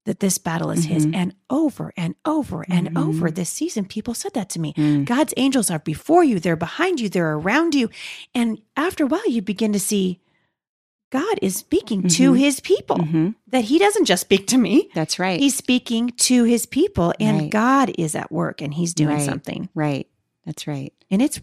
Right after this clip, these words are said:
Speaker 1: it's powerful just to be able to recognize that he's at work. I think it gives us courage. Psalm thirty-seven three says, "Trust in the Lord and do good." Um, and then Psalm thirty-seven five, I love Psalm thirty-seven. Just read the whole thing.
Speaker 2: <laughs>
Speaker 1: But, but, but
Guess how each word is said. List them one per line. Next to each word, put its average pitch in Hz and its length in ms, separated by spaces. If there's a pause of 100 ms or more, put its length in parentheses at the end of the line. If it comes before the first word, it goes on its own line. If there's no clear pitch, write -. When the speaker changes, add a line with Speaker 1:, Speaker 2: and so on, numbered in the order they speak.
Speaker 1:
it's 262 200
powerful - 540
just - 320
to 359 160
be 196 280
able 190 180
to 185 180
recognize 160 720 (480)
that 214 120
he's 269 260
at - 100
work. 208 240
I 202 80
think 214 200
it - 120
gives 190 240
us 185 120
courage. 175 260
Psalm 226 220
thirty-seven 220 760
three 165 200
says, 160 300
"Trust 269 320
in 240 60
the 202 60
Lord 175 220
and 151 160
do 156 220 (120)
good." 139 400 (560)
Um, 160 340
and 190 200
then 185 120
Psalm 185 260
thirty-seven 175 380
five, 160 220
I 165 60
love 190 260
Psalm 208 200
thirty-seven. 156 340
Just 453 180
read 381 140
the 196 40
whole 165 140
thing. - 200 (180)
Speaker 2:
<laughs> - 180
Speaker 1:
But, 277 180 (160)
but, 349 180
but 294 220